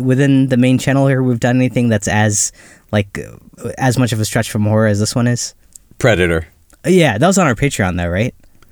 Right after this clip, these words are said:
Speaker 2: No, that was on the main channel.
Speaker 1: Oh, shit, it was. Oh, okay, okay.
Speaker 2: Yeah, I,
Speaker 1: Got
Speaker 2: I
Speaker 1: it.
Speaker 2: think that's a, a similar episode where we're kind of,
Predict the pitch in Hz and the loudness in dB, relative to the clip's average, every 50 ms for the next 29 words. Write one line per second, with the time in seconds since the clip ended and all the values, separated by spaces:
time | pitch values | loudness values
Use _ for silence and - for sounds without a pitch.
0 | _ _ _ _ _ _ _ _ _ _ 117 120 135 151 147 131 139 147 143 151 | _ _ _ _ _ _ _ _ _ _ 0 2 4 4 4 4 4 4 2 2
1 | 147 151 131 120 113 113 110 - 117 113 113 98 80 - - 190 190 156 127 - | 2 2 2 2 2 2 2 0 0 0 0 -2 -4 -4 0 0 2 2 0 0
2 | - 185 165 123 117 131 135 107 95 - - - 135 147 147 131 131 127 - 110 | -2 -2 0 0 2 2 0 0 -2 -4 -6 -2 0 2 2 2 2 0 0 -2
3 | 98 98 113 107 107 104 95 90 85 78 80 - 101 120 139 - - 127 127 135 | 0 0 0 2 2 2 2 2 2 0 -2 -2 0 2 2 4 4 2 2 2
4 | 131 123 117 117 117 117 120 127 113 113 107 113 113 117 - 139 127 123 120 113 | 2 2 2 2 2 2 2 2 2 2 2 2 0 2 2 2 2 4 2 4
5 | 110 110 113 113 - - - 95 87 85 87 90 87 87 85 - 107 98 98 95 | 4 2 2 2 0 -2 -2 0 0 2 2 0 0 0 -2 -2 -2 0 0 0
6 | 92 90 87 - | 0 -2 -4 -6